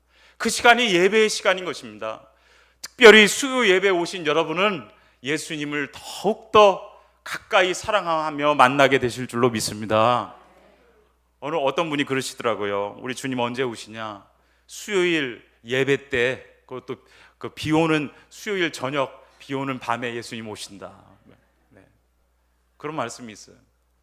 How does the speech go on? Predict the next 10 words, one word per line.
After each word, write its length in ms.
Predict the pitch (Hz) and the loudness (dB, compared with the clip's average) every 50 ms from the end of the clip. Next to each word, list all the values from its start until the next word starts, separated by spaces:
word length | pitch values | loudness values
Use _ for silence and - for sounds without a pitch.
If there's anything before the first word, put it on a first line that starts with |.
| _ _ _ _ _ _ _ _ _ _ _ _ | _ _ _ _ _ _ _ _ _ _ _ _
여러분, 260 | 196 214 220 220 214 | -2 0 0 0 -6
주님의 400 | - - 185 190 202 226 233 240 | -8 -8 -8 -6 -6 -2 -2 -4
사랑이 640 | 233 240 208 208 202 202 196 190 196 196 190 185 180 180 | -4 -2 -2 0 0 0 0 -2 -8 -10 -10 -12 -14 -16
우리 180 | - 185 196 196 | -12 -14 -10 -4
가운데 480 | 202 180 180 175 170 165 180 175 165 | -2 -2 -2 -4 -6 -6 -6 -6 -6
부어지기를 720 | - - - 160 175 175 156 160 143 151 143 143 151 143 | -8 -14 -10 -6 -6 -6 -8 -10 -12 -10 -8 -8 -8 -10
주님이 240 | - - 135 135 135 | -12 -14 -14 -14 -10
원하시고, 1000 | 131 117 113 120 127 127 - - 127 107 117 117 127 156 180 190 196 - - - - - _ _ | -8 -8 -4 -4 -6 -6 -6 -8 -4 0 2 4 4 4 4 2 -2 -10 -18 -20 -20 -20 _ _
그 120 | _ - 202 | _ -6 -2
사랑은 580 | - 202 202 196 190 190 190 196 190 175 156 | 2 6 6 6 6 6 4 0 0 -2 -6